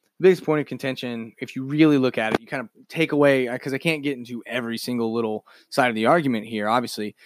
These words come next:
but that's the, really the biggest point of contention is people say, well, uh, first of all, they'll call me anti-woman, which is completely asinine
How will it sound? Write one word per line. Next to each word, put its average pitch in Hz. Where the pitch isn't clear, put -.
but 151
that's 180
the, 160
really 156
the 135
biggest 131
point 117
of 110
contention 104
is 101
people 127
say, 113
well, 120
uh, 113
first 175
of 151
all, 139
they'll 120
call 135
me 120
anti-woman, 104
which 120
is 113
completely 131
asinine 95